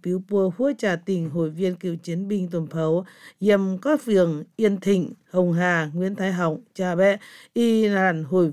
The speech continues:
viên trộm Diêm nhua Yên Bình quyền, Diệp buồn mày cha hứng pét thao lùa pét thì nòng nhàn.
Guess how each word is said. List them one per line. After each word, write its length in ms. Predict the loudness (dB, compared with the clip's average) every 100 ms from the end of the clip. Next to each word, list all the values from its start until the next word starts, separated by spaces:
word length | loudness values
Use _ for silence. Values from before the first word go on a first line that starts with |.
| 2
viên 260 | 2 2
trộm 360 | 0 2 2 0
Diêm 160 | -2 -2
nhua 160 | 0 -2
Yên 260 | -2 -2
Bình 200 | -2 -2 0
quyền, 240 | 0 0 -8 -20 _
Diệp 180 | 0 2
buồn 200 | 2 2
mày 220 | 2 0 0
cha 240 | 0 0
hứng 280 | 0 -2 -2
pét 180 | -2 -2 -6 _
thao 380 | -6 0 2 2 0
lùa 200 | 2 2
pét 220 | 4 0
thì 120 | 2 0
nòng 180 | 0
nhàn. 220 | 0 -2